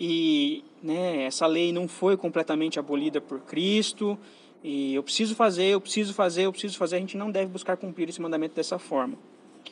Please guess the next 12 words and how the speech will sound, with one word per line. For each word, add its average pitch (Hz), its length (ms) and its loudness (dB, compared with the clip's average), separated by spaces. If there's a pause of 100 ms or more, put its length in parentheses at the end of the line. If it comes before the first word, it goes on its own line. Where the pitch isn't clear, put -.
(340)
mas 190 120 -2
através 196 380 2
da 202 100 4
fé 175 320 4
que 175 160 -4
atua 160 480 0 (760)
pelo 160 220 2
amor. 139 320 -2 (960)
Então, 226 220 4
partindo 208 440 0
pra 185 140 2
conclusão, 156 680 0